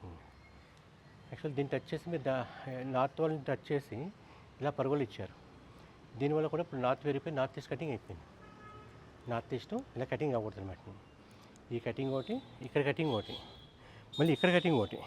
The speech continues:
ఇక్కడ కటింగ్, ఇది కూడా కటింగ్ అంటాం అనమాట. ఎందుకంటే ఈ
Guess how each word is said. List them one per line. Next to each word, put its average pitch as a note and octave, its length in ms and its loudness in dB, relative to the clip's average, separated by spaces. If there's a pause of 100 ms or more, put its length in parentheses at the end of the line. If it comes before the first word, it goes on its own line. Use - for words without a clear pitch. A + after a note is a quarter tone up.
(180)
ఇక్కడ C#3 240 4
కటింగ్, G2 260 0 (720)
ఇది C3+ 120 6
కూడా D#3 140 8
కటింగ్ C3 220 6
అంటాం G2 180 0
అనమాట. E2 200 -8 (680)
ఎందుకంటే B2+ 300 0
ఈ - 20 2